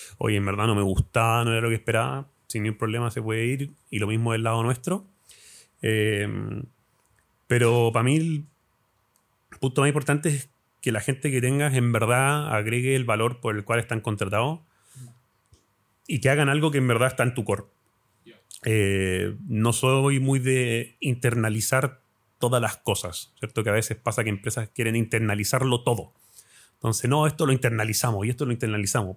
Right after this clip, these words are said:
Pero al final empezáis a llenarte de gente, gente, gente. Y lo que,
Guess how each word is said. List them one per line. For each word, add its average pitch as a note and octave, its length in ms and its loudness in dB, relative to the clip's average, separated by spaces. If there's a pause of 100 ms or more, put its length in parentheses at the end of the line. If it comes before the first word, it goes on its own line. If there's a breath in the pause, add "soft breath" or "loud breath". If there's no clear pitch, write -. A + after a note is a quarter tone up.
Pero G#2+ 120 0
al A2 80 0
final D3 400 0
empezáis C3+ 420 -2
a - 20 2
llenarte C#3 380 0
de C#3 80 0
gente, C#3+ 300 -4
gente, C#3+ 280 -4
gente. C3+ 400 -4 (1300 loud breath)
Y - 140 0
lo C3+ 120 6
que, C3 300 2